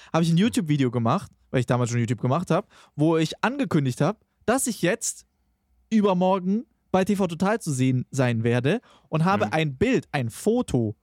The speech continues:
Speaker 1: eingeblendet von dem letzten Mal, als ich da war, weil ich noch dachte, „Hm, Video wird mir bestimmt gesperrt.“ Und mein Video wurde mir nicht nur gesperrt, ich hab einen Strike kassiert auf den Kanal. Weißt du, Strike, drei Strikes und der Kanal ist weg. Ich hab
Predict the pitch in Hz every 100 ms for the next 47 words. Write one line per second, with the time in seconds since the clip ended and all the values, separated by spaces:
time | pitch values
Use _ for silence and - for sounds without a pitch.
0 | _ _ - 160 160 127 120 120 117 147
1 | - _ _ - - 147 117 - _ _
2 | - 135 156 - - 135 113 131 113 -
3 | - 120 135 143 143 151 127 165 - -
4 | 202 - _ _ 190 185 - _ 139 196
5 | 214 180 - 156 151 - 208 175 - 175
6 | 175 214 - _ - - - - 214 208
7 | 202 214 220 220 233 208 208 240 359 -
8 | 214 247 214 190 180 185 196 262 - 170
9 | 214 - 165 180 - - - 190 196 233
10 | - 170 151 - 139 131 - 156 135 165
11 | 143 165 147 123 120 127 - _ _ -
12 | - 196 - 311 294 - 208 254 - 202
13 | 240 - 226 226 262 233 220 208 214 262
14 | 220 220 269 - 226 196 254 226